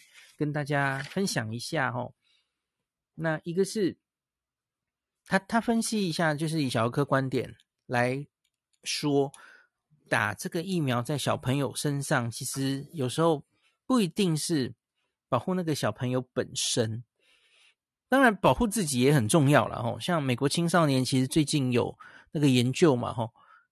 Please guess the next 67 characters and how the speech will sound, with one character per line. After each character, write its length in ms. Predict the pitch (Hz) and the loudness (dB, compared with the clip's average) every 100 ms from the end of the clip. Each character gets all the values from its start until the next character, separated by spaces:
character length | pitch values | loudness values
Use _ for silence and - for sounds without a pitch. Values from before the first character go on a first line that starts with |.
| _ _ _ _ - | _ _ _ _ -12
虽 400 | - - 214 233 | -8 4 8 10
然 260 | 202 143 147 | 10 6 4
小 180 | 139 | 0
朋 160 | 120 139 | 2 2
友 160 | 143 123 | 2 0
已 280 | 110 110 | -2 -6
经 280 | 107 156 156 | 0 2 2
是 160 | 156 160 | 2 0
比 140 | 120 | 0
较 100 | 135 | 0
不 140 | 135 143 | 4 4
容 180 | 120 | 4
易 60 | 127 | 2
重 260 | 147 120 113 | 2 0 2
症 240 | 131 113 | 2 0
了， 120 | - - | -4 -6
可 120 | 127 | -4
是 100 | 175 | 0
打 180 | 127 151 | 0 0
疫 80 | |
苗 140 | 175 139 | 0 2
还 100 | 147 | 0
是 180 | 156 214 | 0 0
会 160 | 208 | 2
有 100 | 135 | 0
多 240 | 110 156 165 | 2 4 4
余 180 | 120 117 | 2 0
的 80 | |
保 180 | 117 120 | 0 -2
护 280 | - - 123 | 0 2 2
嘛， 120 | - - - - _ _ - | 0 -16 -20 -20 _ _ -8
大 100 | 156 | 0
概 160 | 156 | 0
是 240 | 143 156 135 | 2 0 0
十 300 | - 120 131 | 2 2 4
倍 200 | 165 117 | 4 4
左 220 | - - | 0 -2
右 160 | 127 | -2
嘛 140 | - - | -2 -10
吼， 240 | 113 117 _ _ _ - | -12 -14 _ _ _ -20
那 140 | 165 135 | -10 -4
个 160 | 135 | -2
住 360 | 120 - 156 135 | -4 -4 -2 0
院 240 | 147 139 120 | 0 -2 -6
重 200 | 139 127 | -8 -6
症 160 | 139 123 | -6 -4
的 80 | 113 | -4
几 300 | - 123 127 | -4 -2 0
率， 280 | 131 123 110 _ _ _ _ _ | 0 -2 -8 _ _ _ _ _
没 180 | 139 160 | 4 4
打 160 | 147 | 6
疫 80 | 143 | 4
苗 220 | 147 127 | 4 4
的 60 | 123 | 2
还 140 | 120 120 | 2 0
是 120 | - | -2
打 160 | 113 | 0
疫 120 | 113 135 | 0 0
苗 180 | 117 | 0
的 60 | 113 | 0
十 280 | - 110 110 | -2 -2 0
倍 220 | 131 117 | 2 2
左 240 | 110 - | -2 -6
右 180 | 120 120 | 0 0
吼， 180 | 127 127 | -2 -6
所 120 | - | 2
以 80 | 170 | 2